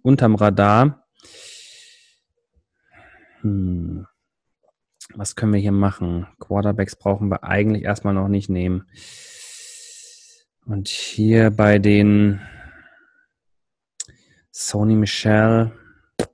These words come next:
ich mag einfach diese Patriots Backfields einfach auch überhaupt nicht. Dann nehmen wir einfach die Tennessee Titans Defense jetzt, oder? Nein, natürlich machen wir das nicht.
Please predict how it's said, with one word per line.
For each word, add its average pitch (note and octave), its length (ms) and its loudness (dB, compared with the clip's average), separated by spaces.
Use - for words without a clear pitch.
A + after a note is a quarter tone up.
ich - 160 -16
mag G2+ 160 -6
einfach G#2+ 200 -6
diese G#2+ 240 -8
Patriots A2 520 -2
Backfields G#2 600 -4
einfach G2 380 -4
auch G2+ 220 -6
überhaupt A2 680 -2
nicht. - 560 -2
Dann G2 80 -4
nehmen A2 200 2
wir A#2 160 2
einfach A2 280 2
die A2 140 -4
Tennessee A2+ 400 0
Titans - 760 0
Defense G#2 440 0
jetzt, - 180 -6
oder? A2+ 220 4
Nein, F2+ 340 0
natürlich F#2 420 -4
machen F#2 240 -4
wir F2+ 60 -4
das F2+ 240 -4
nicht. A2 480 2